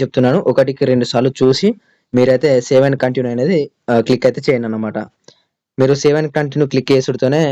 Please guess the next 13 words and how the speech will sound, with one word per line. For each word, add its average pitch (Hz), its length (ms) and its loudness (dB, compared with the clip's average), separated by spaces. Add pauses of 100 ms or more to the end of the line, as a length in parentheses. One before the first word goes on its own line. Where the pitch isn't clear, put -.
(120)
ఈ 135 80 -12
విధంగా 143 280 0
అయితే 147 180 2
రావడం 135 260 2
అయితే 131 200 -2
జరుగుతుంది. 127 440 2 (160)
ఇక్కడ 135 140 0 (100)
మీరు 127 220 0
చూసుకోవచ్చు, 131 460 0 (360)
చూస్ 147 200 4 (100)
ప్రిఫరెన్స్ 135 420 0
సంబంధించి 127 420 0 (480)
ఇక్కడ 139 220 2